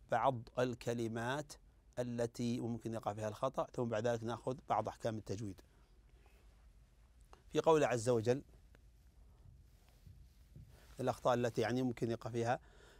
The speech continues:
الخطأ، في قوله سبحانه وتعالى: ولا، ولا تهنوا، ولا تهنوا. يمكن تقرأ ولا تهنوا، هنا الهاء مكسورة، ولا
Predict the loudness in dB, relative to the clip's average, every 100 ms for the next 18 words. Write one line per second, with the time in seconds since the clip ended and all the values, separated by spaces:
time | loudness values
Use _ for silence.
0 | -8 -4 0 0 0 0 0 2 2 0
1 | -4 -4 -4 -4 -4 -2 0 0 -2 -10
2 | -20 -20 -20 -20 -20 -6 4 6 8 6
3 | 6 0 -18 -20 -20 -20 -20 -20 -10 0
4 | 2 4 2 0 -6 2 10 10 10 2
5 | 2 2 2 2 0 -2 -8 -14 -20 -20
6 | -20 -20 -20 -20 -20 -20 -20 -20 -12 0
7 | 4 6 6 2 -2 0 -2 -6 -14 -20
8 | -20 -20 -20 -20 -20 -20 -18 -8 -2 0
9 | 2 2 4 4 4 2 0 0 2 0
10 | -2 -16 -20 -20 -20 -12 -4 0 0 0
11 | 0 2 2 -2 -6 -4 -2 -2 0 0
12 | 2 2 2 0